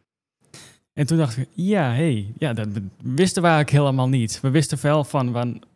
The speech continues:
van, vanuit onszelf dat wij bijvoorbeeld, eh, op de bestrating, eh, de gif spoten. De, nou ja, de be-, welbekende Roundup, glyfosaat. Die, eh, nou ja, die mag je eigenlijk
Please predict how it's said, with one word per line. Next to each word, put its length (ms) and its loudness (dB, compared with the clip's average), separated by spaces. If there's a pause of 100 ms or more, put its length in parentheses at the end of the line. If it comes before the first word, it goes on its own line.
(120)
van, 240 -6
vanuit 360 -6
onszelf 560 -2
dat 240 -4
wij 200 0
bijvoorbeeld, 600 -4 (580)
eh, 340 0
op 140 -4
de 60 0
bestrating, 720 -4 (140)
eh, 60 -14 (400)
de 100 -4
gif 480 -6
spoten. 500 -4
De, 100 -4
nou 160 -2
ja, 100 -4
de 200 -6
be-, 140 -4 (120)
welbekende 420 2
Roundup, 420 4
glyfosaat. 640 -2 (1200)
Die, 400 4
eh, 280 2
nou 160 0
ja, 40 -2
die 100 -2
mag 160 -2
je 80 -4
eigenlijk 60 2